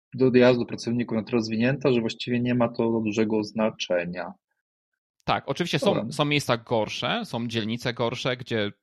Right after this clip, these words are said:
Speaker 2: nie kupiłbym mieszkań i tam są takie jakby zamknięte enklawy, nazwijmy to, w-, właśnie takich familoków, takich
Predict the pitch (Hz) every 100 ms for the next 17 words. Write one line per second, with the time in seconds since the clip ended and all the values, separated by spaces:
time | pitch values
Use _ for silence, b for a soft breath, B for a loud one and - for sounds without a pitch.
0 | _ 127 127 123 123 113 110 107 107 -
1 | 165 - 127 120 117 110 - - 131 120
2 | 117 110 117 120 117 131 120 113 120 117
3 | 123 110 113 120 b b b - - 107
4 | 107 104 107 107 107 104 - - 80 -
5 | _ _ _ 113 120 165 107 - 110 -
6 | - 117 117 117 117 117 110 - - b
7 | b b - - 107 107 -